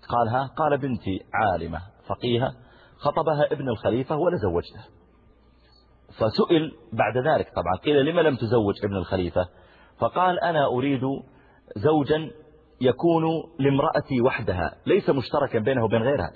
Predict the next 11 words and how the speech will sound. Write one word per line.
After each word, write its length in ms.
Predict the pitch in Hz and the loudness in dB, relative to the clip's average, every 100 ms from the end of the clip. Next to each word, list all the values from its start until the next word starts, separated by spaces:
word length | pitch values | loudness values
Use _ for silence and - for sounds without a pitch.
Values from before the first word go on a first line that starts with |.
| - | -6
شوف 120 | 104 | -4
العقل، 320 | 104 135 - | -2 -2 -4
يعني، 240 | 85 87 87 - - | -6 -6 -10 -12 -2
لابنتي 440 | 135 135 147 127 | 0 2 0 2
وحدها، 400 | 131 - 87 82 - - - | 0 -2 -8 -10 -14 -20 -8
يعني، 180 | 110 120 | 0 2
يقول 220 | 131 151 | 4 2
ابن 140 | 175 185 | 2 0
الخليفة 420 | 180 151 117 104 | 0 2 2 2
عنده 400 | 120 190 175 135 | 0 0 2 2
جواري 800 | 127 117 113 101 92 90 87 | 2 2 2 0 -2 -4 -6